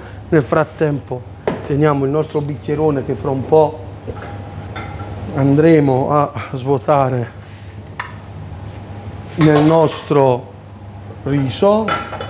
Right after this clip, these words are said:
dopo aver avuto una leggera tostatura.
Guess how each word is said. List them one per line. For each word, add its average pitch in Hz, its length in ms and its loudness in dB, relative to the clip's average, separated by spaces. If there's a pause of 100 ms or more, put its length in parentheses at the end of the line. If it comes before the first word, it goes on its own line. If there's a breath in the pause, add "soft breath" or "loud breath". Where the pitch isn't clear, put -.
(300)
dopo 156 220 4
aver 156 240 6
avuto 151 400 2
una 147 180 4
leggera 143 440 2
tostatura. 143 880 -2